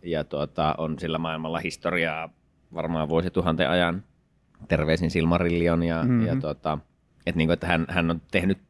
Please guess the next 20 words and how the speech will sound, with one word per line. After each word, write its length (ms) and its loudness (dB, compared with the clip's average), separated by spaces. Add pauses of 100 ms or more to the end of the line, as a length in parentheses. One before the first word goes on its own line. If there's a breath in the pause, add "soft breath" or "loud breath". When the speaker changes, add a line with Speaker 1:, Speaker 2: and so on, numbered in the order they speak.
Speaker 1:
hyvin 520 0
semmosen 440 0
niinku, 280 -4
ö, 1500 -4
syvällisen 760 2
ja, 320 2
ja 180 2
yksityiskohtaisen 1120 -2 (160)
maailmanrakennustyön 1200 0 (400 soft breath)
siihen 360 0
omaan, 420 2 (120)
omaan 340 2
tuota 260 -2
tarinaansa. 680 2 (920)
Mä 40 -4
katsoin 260 0
semmoisen 320 0
yhden 160 0
mielenkiintoisen 800 0 (560)
YouTube-videon 840 2